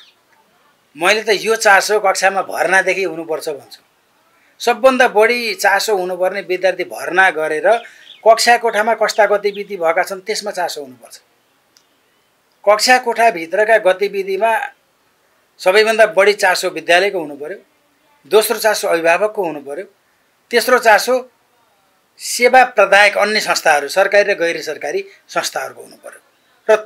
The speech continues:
त्यहाँको गतिविधिमा, त्यहाँको शिक्षण सिकाइमा हामीले तर्जुमा गरेको करिकुलमका, अम, विषयवस्तु कति सिकेको छ त्यो विषय चाहिँ, अ, छलफलको एजेन्डा हुनुपर्छ।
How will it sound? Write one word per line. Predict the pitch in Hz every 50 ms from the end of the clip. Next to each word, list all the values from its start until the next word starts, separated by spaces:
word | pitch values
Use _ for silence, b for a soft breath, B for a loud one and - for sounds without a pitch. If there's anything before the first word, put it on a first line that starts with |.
| - -
त्यहाँको | 226 226 240 254 262 254 254 262 247
गतिविधिमा, | 214 220 220 220 226 226 202 220 214 202 202 196 196 208 214 220
त्यहाँको | 214 - 214 220 220 220 214 214 208
शिक्षण | 185 - 190 180 - 196 190
सिकाइमा | - - 190 185 185 180 175 170 170 196 220 214 b b b b b b b
हामीले | - 143 165 196 214 226 226
तर्जुमा | 226 - 196 190 190 190 208 208 208 202
गरेको | 190 202 202 190 208 196
करिकुलमका, | - 190 190 190 202 196 196 190 196 190 190 185 - 196 202 202 196
अम, | 175 - - 156 151 151 151 147 151 147 147 147 143 143 147 147 160 151
विषयवस्तु | 170 196 - 220 214 196 214 208 - - 208 208 208 b b b b b b - 226
कति | 247 240 269 254 -
सिकेको | - - 233 - 214 208 - 180
छ | - - - - - _ _ _ _ _ _ _ _ _ _ _ -
त्यो | 254 269 277 247
विषय | 185 214 208 - - 214 220 220 214
चाहिँ, | 185 196 208 226 233 220 185 151
अ, | 139 135 135 135 139
छलफलको | - - 226 220 190 220 214 208 208
एजेन्डा | 185 170 180 175 175 165
हुनुपर्छ। | 156 147 147 131 127 - - -